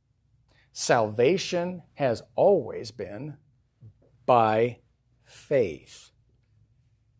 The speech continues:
For by grace are ye saved through what? Faith. Believing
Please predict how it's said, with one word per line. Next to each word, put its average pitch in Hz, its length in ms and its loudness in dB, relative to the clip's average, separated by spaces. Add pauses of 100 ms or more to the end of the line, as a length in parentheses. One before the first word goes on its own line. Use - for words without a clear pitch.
(1500)
For 120 120 -4
by 117 80 6
grace 120 300 4
are 123 100 4
ye 123 140 0
saved 123 400 0
through 123 260 -6
what? 151 360 -6 (640)
Faith. - 520 -8 (1000)
Believing 123 880 0